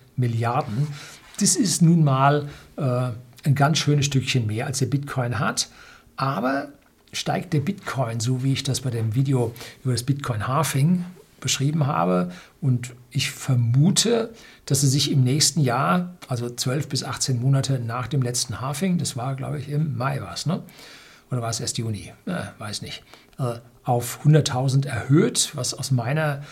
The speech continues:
Schätzung möglich sein könnte, ja, ganz vorsichtig, ähm, dann liegen wir natürlich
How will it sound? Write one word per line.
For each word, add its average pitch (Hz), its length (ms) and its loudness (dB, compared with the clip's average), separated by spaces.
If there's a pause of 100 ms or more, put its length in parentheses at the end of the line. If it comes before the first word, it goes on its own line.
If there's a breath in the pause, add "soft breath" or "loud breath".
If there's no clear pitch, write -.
(320 loud breath)
Schätzung 147 1000 4
möglich 135 560 4
sein 120 340 -2
könnte, - 720 2 (300)
ja, 123 180 -8
ganz 127 240 -6
vorsichtig, 139 560 -6 (920 loud breath)
ähm, 143 500 6 (160)
dann 254 440 0
liegen 196 240 4
wir 180 80 2
natürlich 170 720 0